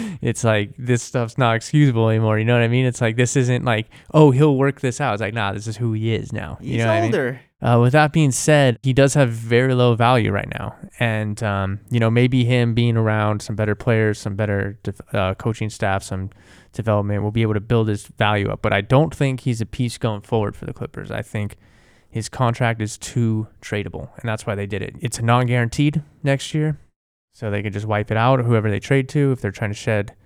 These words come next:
Speaker 1: cap space, or if, even if the Clippers are trying to get assets in terms of first-round picks, they could take on a salary and trade Bledsoe, and they could dump Bledsoe's salary. You know what I mean? We get a trade exception.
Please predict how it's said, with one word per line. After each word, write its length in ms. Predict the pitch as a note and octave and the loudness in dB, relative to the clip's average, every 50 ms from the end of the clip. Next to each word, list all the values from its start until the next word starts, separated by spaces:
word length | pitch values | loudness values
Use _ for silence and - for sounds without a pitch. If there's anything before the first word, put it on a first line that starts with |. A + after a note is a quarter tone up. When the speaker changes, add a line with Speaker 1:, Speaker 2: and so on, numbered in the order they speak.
| _ _ _ _ _ | _ _ _ _ _
Speaker 1:
cap 340 | - - D3 C#3 C#3+ D3 - | -2 2 4 4 4 4 0
space, 300 | - - D#3 C#3+ C3+ - - | 0 2 2 2 2 0 0
or 260 | - D#3 F3 G3 F3+ D#3+ | 4 6 6 8 8 6
if, 180 | D3 C#3 B2+ - | 4 2 2 0
even 200 | - D3 C3+ B2+ | 2 2 2 2
if 60 | B2+ | 2
the 60 | - | 0
Clippers 280 | - - C#3 A#2+ B2 A#2 | 2 2 2 2 2 0
are 40 | A#2+ | -2
trying 300 | - - B2+ A#2 A2+ A2 | -2 -2 -2 0 0 0
to 260 | G#2+ G#2 G2+ G#2 G#2 - _ - C3+ - | 0 0 0 -2 -4 -6 _ -18 -6 -2
get 260 | - B2 A2+ - - _ - | 0 0 0 0 -4 _ 0
assets 520 | B2 B2+ C#3+ C#3+ - - C3+ A#2 A2+ - | 2 2 2 2 2 2 2 2 2 0
in 80 | A#2 G#2+ | -2 0
terms 180 | - B2 G#2+ G2+ | 0 0 0 0
of 240 | G2+ G2 F#2+ - - _ _ _ | -2 -4 -6 -10 -18 _ _ _
first-round 420 | - - A#2 - - A2 G2 G#2 | -4 -4 -2 -2 -2 -4 -4 0
picks, 420 | - - G3 - - - - - - _ _ _ _ _ | 2 4 4 4 2 -2 -8 -16 -16 _ _ _ _ _
they 140 | - A#2+ A#2 | 0 0 0
could 120 | A#2 G#2 | 0 -2
take 220 | - - C3 A#2 B2+ | 0 0 0 2 2
on 160 | C3+ D#3 D3+ | 2 2 2
a 60 | C3 | 0
salary 580 | - - B2 G#2+ G#2+ G#2 G2+ G2+ G2+ G2+ G#2 G#2 - | 0 -2 0 0 0 0 0 -2 -2 -4 -4 -6 -6
and 100 | A#2 A2 | -8 -6
trade 260 | - - B2+ A2+ - | -2 -2 -2 -2 0
Bledsoe, 400 | - A#2+ G#2+ G#2 - - - A2 | 0 0 0 -2 -2 -2 -2 -2
and 80 | G#2+ G2+ | -2 -2
they 100 | G2 G2 | -4 -4
could 180 | G#2 G2+ G2+ | -6 -6 -6
dump 280 | - A2+ G#2 G2+ - - - | -4 -4 -4 -6 -8 -8 -8
Bledsoe's 400 | A#2 G#2 - - - A2+ G2+ - | -8 -8 -6 -8 -10 -10 -8 -4
salary. 420 | - D3+ C#3 - - - - - - _ - - | -2 -2 -2 -2 -4 -8 -12 -14 -16 _ -14 -8
You 80 | - A2+ | -6 -4
know 60 | G#2+ | -4
what 20 | G#2 | -4
I 20 | |
mean? 120 | G#2 G#2 G#2 | -4 -4 -6
We 80 | G#2 | -4
get 120 | G2+ A2 G2 | -4 -4 -6
a 40 | G2 | -6
trade 340 | - - C#3+ C3+ C3+ B2+ | -4 -2 0 0 0 0
exception. 560 | C3+ B2+ - - C3 - - - C3 B2+ B2+ | -2 -4 -4 -4 -4 -4 -2 -2 -2 -2 -2